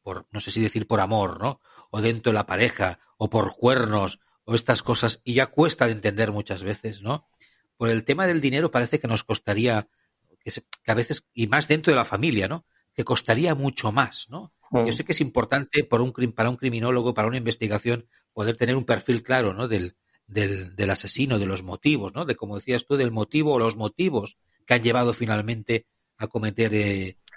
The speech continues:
Speaker 1: ese acto, ¿no?
Speaker 2: Claro.
Speaker 1: Pero sí choca un poco, ¿no? Que el toma-, el tema de la herencia, pues que por-, porque a mi hermano le ha tocado más y a mí menos, <laughs> acabo matando a mi madre, no sé.
Speaker 2: Claro, resulta, resulta muy interesante además la, la reflexión que planteas, porque es verdad que como sociedad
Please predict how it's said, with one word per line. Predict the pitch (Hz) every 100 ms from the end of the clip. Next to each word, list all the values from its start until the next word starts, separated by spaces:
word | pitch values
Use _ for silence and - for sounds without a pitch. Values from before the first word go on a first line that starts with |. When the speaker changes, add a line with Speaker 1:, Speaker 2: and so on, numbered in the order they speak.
| -
Speaker 1:
ese | 107 -
acto, | 104 95 -
¿no? | 92
Speaker 2:
Claro. | 135 131 117
Speaker 1:
Pero | 120 120
sí | 170
choca | - 226
un | 147
poco, | 127 - 120
¿no? | 214
Que | 147
el | 113
toma-, | 143 151
el | 131
tema | 147 156
de | 143
la | 127
herencia, | 117 165 - 139
pues | 131
que | -
por-, | - 135 - _
porque | 135 143
a |
mi | 135
hermano | 135 180 208
le |
ha | 196
tocado | 196 180 165
más | 123 113
y |
a | 123
mí | 143
menos, | 180 233 - _ _ _ _
<laughs> | - - _ _ 165 -
acabo | 123 131 147
matando | 143 135 139
a | 127
mi | 117
madre, | 98 95 - _ _
no | 117 104
sé. | 120 - - - -
Speaker 2:
Claro, | 139 143 135
resulta, | 123 120 123 120 123 110
resulta | 117 123 123 143
muy | 139
interesante | 123 120 117 117 113
además | 113 110 110 110
la, | 110 104
la | 113
reflexión | 110 107 113 113 110
que | 110
planteas, | 107 104 107 123 123
porque | 117 110
es | 117
verdad | 123 123 123
que | 117
como | 117 113 113 113
sociedad | 113 113 113 113 120